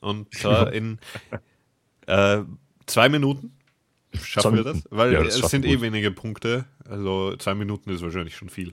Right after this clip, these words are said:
Speaker 1: <laughs>
Speaker 2: Ich will eigentlich nur das, was hinter meinem Punkt steht, sagen.
Speaker 1: Ja.
Speaker 2: <laughs>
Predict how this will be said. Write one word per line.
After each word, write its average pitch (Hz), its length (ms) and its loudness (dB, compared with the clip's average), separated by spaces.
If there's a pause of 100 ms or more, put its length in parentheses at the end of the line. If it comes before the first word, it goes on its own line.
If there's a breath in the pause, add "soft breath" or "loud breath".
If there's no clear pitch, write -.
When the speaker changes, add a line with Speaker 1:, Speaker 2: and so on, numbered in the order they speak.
Speaker 1:
<laughs> - 680 -4
Speaker 2:
Ich 92 100 -6
will 110 120 2
eigentlich 104 280 2
nur 107 160 4
das, 98 320 0
was 101 160 0
hinter 104 200 2
meinem 95 180 2
Punkt 101 240 -6
steht, - 220 -6
sagen. 76 300 -2
Speaker 1:
Ja. 92 260 -2 (680 loud breath)
Speaker 2:
<laughs> - 20 -18